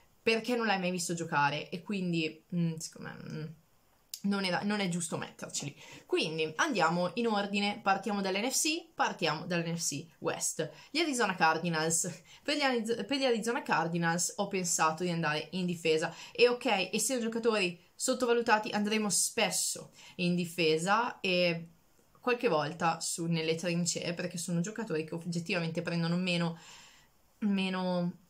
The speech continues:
mm, visibilità di quello che ci aspettiamo, di quello che dovre-, di quello che si meritano.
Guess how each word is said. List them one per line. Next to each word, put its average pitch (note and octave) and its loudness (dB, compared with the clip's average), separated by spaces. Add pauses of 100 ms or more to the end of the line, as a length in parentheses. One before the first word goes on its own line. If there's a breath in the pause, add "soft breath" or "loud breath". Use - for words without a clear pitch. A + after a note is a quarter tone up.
(180)
mm, F3+ -2
visibilità G3+ -2
di F3+ -2
quello E3+ 2
che E3 -8
ci - -6
aspettiamo, D3+ -4
di E3 -2
quello F3 0
che E3+ -2
dovre-, F3 -2
di C#4 -4
quello D4+ 0
che - -8
si - 0
meritano. C#3+ -8